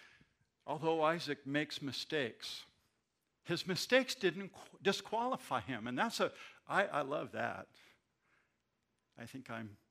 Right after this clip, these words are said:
identify with Isaac in some ways as well, because I make mistakes, and God's blessings are God's grace. God's gracious. If you've made a mistake,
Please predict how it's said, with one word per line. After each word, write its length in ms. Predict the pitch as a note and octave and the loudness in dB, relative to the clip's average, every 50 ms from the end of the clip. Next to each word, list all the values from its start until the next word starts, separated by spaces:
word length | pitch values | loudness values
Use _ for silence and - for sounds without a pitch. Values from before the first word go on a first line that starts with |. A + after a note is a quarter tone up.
| _ _ _ _ _ _ - | _ _ _ _ _ _ -12
identify 520 | - - A#2 A#2+ A#2+ A#2 - - A2 G#2+ | -6 -4 -4 -4 -4 -8 -12 -12 -10 -10
with 220 | G#2 G2+ G#2 G2 - | -8 -10 -10 -10 -10
Isaac 400 | G2+ G#2 G#2 - - A2 - - | -10 -10 -10 -10 -12 -14 -14 -14
in 140 | A2 G2+ F#2+ F2+ _ _ _ _ _ _ - | -14 -16 -16 -16 _ _ _ _ _ _ -8
some 320 | - - C3+ A#2 G#2+ G#2+ | -8 -8 -8 -8 -10 -10
ways 320 | G#2+ G#2 G#2 G#2 G2 - A2+ | -10 -10 -10 -10 -12 -14 -16
as 120 | - - | -16 -12
well, 280 | B2 A#2+ B2+ A#2+ F#2+ - | -10 -8 -8 -8 -10 -12
because 400 | - A2 - - A2 G#2 G#2 - - - - - - - - | -14 -16 -14 -12 -10 -10 -12 -12 -16 -18 -20 -20 -20 -12 -8
I 140 | - D3 | -6 -4
make 200 | D#3 C3+ B2 - - | -4 -4 -6 -8 -12
mistakes, 560 | B2+ - - - - A2+ A2+ A#2 - - - | -12 -10 -10 -8 -6 -6 -6 -6 -8 -10 -10
and 160 | G#2+ G2 F2+ - - - - - _ | -10 -12 -14 -16 -20 -20 -20 -16 _
God's 340 | - C#3+ D3 E3+ F#3 - - | -4 -2 -2 -2 -2 -4 -6
blessings 640 | - D#3+ D#3+ E3 - - - B2+ G2+ F#2+ - - - _ _ _ _ _ _ _ _ _ _ _ _ _ _ _ _ - | -8 -6 -6 -6 -6 -8 -8 -10 -12 -14 -14 -16 -16 _ _ _ _ _ _ _ _ _ _ _ _ _ _ _ _ -10
are 100 | A2 A#2 | -8 -8
God's 320 | G#2 - C#3 C3 C3+ C3 - | -4 -4 -4 -4 -4 -6 -8
grace. 640 | - C3+ C3 C3 C3+ A#2+ A2 - - - - - - - _ _ _ _ _ _ _ _ _ _ - | -6 -4 -4 -4 -4 -6 -8 -10 -10 -8 -10 -10 -12 -14 _ _ _ _ _ _ _ _ _ _ -10
God's 260 | B2+ B2 B2 - - | -8 -8 -8 -10 -10
gracious. 760 | - - C3+ C3 C3+ - - - A#2 - - - - - - _ _ _ _ _ - | -6 -4 -4 -4 -4 -4 -8 -10 -10 -10 -10 -10 -10 -12 -14 _ _ _ _ _ -10
If 160 | - - - | -8 -4 -4
you've 160 | A#3 A#3+ G#3+ | -4 -4 -2
made 220 | G3+ D#3+ D#3+ F3+ F#3 | 0 0 2 2 2
a 40 | F#3 | 0
mistake, 580 | F#3 E3 - - - E3 F3 G3 G#3+ - - | -2 -2 -4 -4 -4 -4 -4 -4 -6 -8 -12